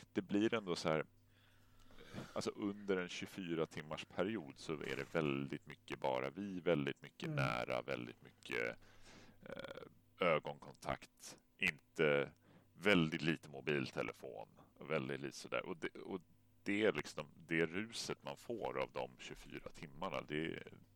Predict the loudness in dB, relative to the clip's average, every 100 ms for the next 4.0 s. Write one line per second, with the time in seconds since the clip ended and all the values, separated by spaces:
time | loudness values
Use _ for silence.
0 | -6 2 2 2 -4 -6 -4 -6 -8 -10
1 | -20 _ _ -20 -20 -20 -20 -20 -14 -6
2 | -2 4 6 8 6 6 6 8 8 8
3 | 6 4 4 6 4 2 -6 -14 -20 -20